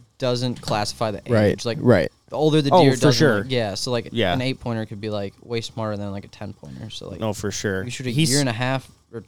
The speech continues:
Speaker 1: two and a half year old ten point, and eight-year-old eight point.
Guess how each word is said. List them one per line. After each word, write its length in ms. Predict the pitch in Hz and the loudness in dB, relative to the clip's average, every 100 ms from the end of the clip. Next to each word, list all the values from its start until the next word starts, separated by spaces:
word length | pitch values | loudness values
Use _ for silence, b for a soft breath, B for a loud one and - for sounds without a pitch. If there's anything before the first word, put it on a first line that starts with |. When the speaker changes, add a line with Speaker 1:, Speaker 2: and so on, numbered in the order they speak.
| _ | _
Speaker 1:
two 180 | - 180 | -4 0
and 100 | 156 | 0
a 20 | |
half 260 | 120 127 - | 0 -2 -2
year 80 | 123 | -2
old 220 | 117 113 - _ | -4 -6 -12 _
ten 260 | - 123 123 | -10 -6 -4
point, 380 | - 107 104 - - | -6 -8 -8 -10 -18
and 180 | - _ _ _ _ _ _ | -20 _ _ _ _ _ _
eight-year-old 440 | 113 113 110 110 107 | -10 -8 -6 -6 -6
eight 200 | 113 - | -10 -12
point. 220 | - - | -18 -18